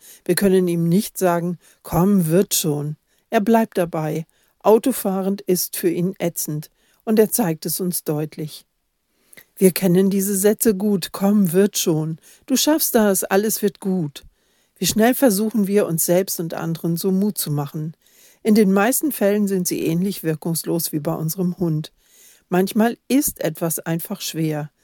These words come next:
Eine Nachricht, die ich nicht hören wollte.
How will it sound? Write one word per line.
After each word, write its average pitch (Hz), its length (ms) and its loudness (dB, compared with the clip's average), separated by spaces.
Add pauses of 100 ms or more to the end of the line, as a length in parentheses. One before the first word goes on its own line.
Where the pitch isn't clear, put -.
(280)
Eine 170 260 4
Nachricht, 175 540 0
die 208 100 -6
ich - 140 -6
nicht 208 200 0
hören 196 400 2
wollte. 160 380 -4